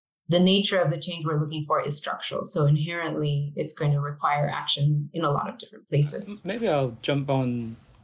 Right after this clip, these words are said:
Speaker 2: that and add a couple things. And it's true, we have talked about this kind of question in the group and through things we've read and never come to a kind of, like, specific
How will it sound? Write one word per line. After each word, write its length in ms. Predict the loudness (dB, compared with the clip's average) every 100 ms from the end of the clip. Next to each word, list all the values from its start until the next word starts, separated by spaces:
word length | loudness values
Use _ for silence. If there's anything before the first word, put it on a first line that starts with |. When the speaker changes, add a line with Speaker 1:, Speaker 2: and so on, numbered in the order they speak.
| _ _ _ -20 -8
Speaker 2:
that 260 | 0 0 2
and 240 | 0 -2
add 180 | -2 -2
a 40 |
couple 240 | -2 -2 -4
things. 460 | -2 0 0 0
And 340 | -2 -2 2 2
it's 80 | 4
true, 240 | 6 6
we 120 | 6
have 180 | 4 2
talked 260 | 2 0 0
about 280 | -2 -2
this 200 | -2 -4
kind 160 | -4 -6
of 80 | -6
question 420 | -4 -4 -4 -4
in 100 | -4
the 60 | -6
group 300 | -6 -6 -4
and 300 | -6 -6 -12 -20
through 460 | -6 -2 -2 -4 -8 -14 _ _ _ -20 _ -20 -2
things 180 | 0 2
we've 180 | 2 2
read 440 | 0 0 -4 -8
and 280 | -14 -16 -20 -20 _ -4
never 200 | -2 0
come 200 | 0 -2
to 160 | -2
a 60 | -4
kind 200 | -4 -6
of, 100 | -6
like, 160 | -10
specific 600 | -8 -6 -4 -4 -4 -6